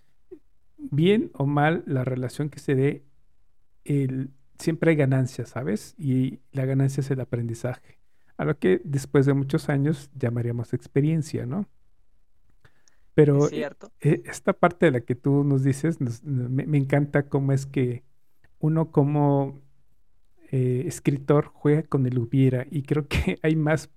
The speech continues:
Speaker 1: hay más, eh, tela de dónde cortar en el hubiera que en el fin o en el principio. Eso digo yo. ¿Tú qué opinas?
Speaker 2: Opino que tienes toda,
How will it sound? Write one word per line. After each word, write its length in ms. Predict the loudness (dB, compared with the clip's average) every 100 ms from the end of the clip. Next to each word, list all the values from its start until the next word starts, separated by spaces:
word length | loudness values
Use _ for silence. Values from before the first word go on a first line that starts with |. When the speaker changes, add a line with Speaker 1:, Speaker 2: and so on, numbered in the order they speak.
| -20 -20 -20 -20 -2
Speaker 1:
hay 120 | 0
más, 480 | 2 2 0 -2 -2
eh, 300 | 2 2 0 -4 -2
tela 260 | 2 2 4
de 120 | 2
dónde 280 | 2 0 0
cortar 580 | -2 -2 2 2 2 0
en 180 | -2 0
el 140 | 2
hubiera 500 | 2 2 2 2 -2 -10 -20 -20 -20 -20 -14 -2
que 100 | 2
en 140 | 2
el 120 | 0
fin 380 | 0 0 0 -2 -10 -20 -20 -20 -20 -20 -20 -20 -20 -20 -6
o 340 | 0 2 2 0
en 180 | -2 -2
el 100 | -2
principio. 640 | -4 -6 -2 -2 -2 -10 -12 -20 -10 -4
Eso 240 | 0 2
digo 180 | 0 0
yo. 200 | -6 -12 -18 -20 -8
¿Tú 100 | -4
qué 100 | -4
opinas? 460 | -4 -4 -6 -12 -20 -20 -20 -20 -20 -20 -20 -20 -20 -20 -20 -20 -20 -18
Speaker 2:
Opino 340 | -8 -4 -2 -2
que 260 | 0 0
tienes 680 | 0 -2 0 2 0 -2 -6
toda, 420 | 0 2 2 0